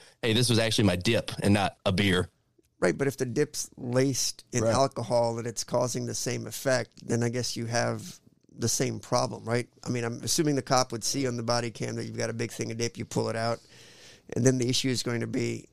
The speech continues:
Speaker 2: how much alcohol is it? It's like, am I eating a bourbon rum cake? I'm not, you know, technically drunk unless it's just all rum and very little cake.
Speaker 3: Mm-hmm.
Speaker 2: Don't mean to confuse the issue, but you're still technically drunk just 'cause you put your alcohol in some other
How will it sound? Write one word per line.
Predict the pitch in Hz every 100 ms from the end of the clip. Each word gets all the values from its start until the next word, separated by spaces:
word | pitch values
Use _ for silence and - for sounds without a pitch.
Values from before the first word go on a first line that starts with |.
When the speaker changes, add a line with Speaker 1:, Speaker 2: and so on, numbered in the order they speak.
| _ _
Speaker 2:
how | - 139
much | 143 135
alcohol | 131 127 123 120
is | 120 117
it? | 107
It's | 110
like, | 151 127 _ -
am | 127
I | 123
eating | 127 135 131 120
a | 131
bourbon | 117 131 127 120
rum | 135 135
cake? | 123 117 113 - - 123
I'm | 127
not, | 123 - _ _
you | -
know, | 117
technically | 104 139 120 107 113
drunk | 127 120
unless | 120 117 113
it's | 117
just | 123 -
all | 120 113
rum | 117 120
and | 113
very | 110 110
little | 110 107
cake. | - 117 120 _ _ _ -
Speaker 3:
Mm-hmm. | 135 139
Speaker 2:
Don't | 123 120
mean | 120
to |
confuse | 117 113 127 110
the | 117
issue, | 120 151 165 - - - -
but | -
you're | 135 135
still | - 208
technically | - 160 151 131 127
drunk | 117 147 135 - - - - -
just | - 151 -
'cause | 143
you | 135
put | 147 -
your | 123
alcohol | 135 - 117 117 120 113
in | 113 110
some | 104 - 123
other | 123 117 110